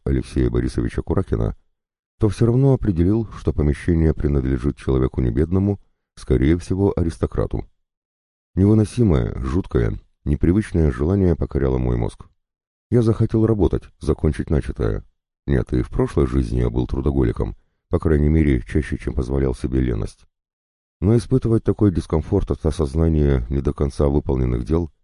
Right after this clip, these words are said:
создается впечатление, что я могу здесь и сейчас упасть в обморок или начнется приступ эпилепсии, если не начну работать. Мой разум превалирует над разумом молоденького Спиранского,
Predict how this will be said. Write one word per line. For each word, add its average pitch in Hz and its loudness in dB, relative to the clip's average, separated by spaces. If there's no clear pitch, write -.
создается 64 0
впечатление, 69 0
что - -4
я 67 2
могу 64 -2
здесь 60 -4
и - -4
сейчас - -2
упасть - -2
в 64 -4
обморок 71 -2
или 117 4
начнется 107 0
приступ 87 -2
эпилепсии, 73 0
если 62 -2
не 65 0
начну 65 -4
работать. 58 -4
Мой 67 2
разум 58 0
превалирует 62 -2
над 60 0
разумом 62 -2
молоденького 64 -2
Спиранского, 65 -2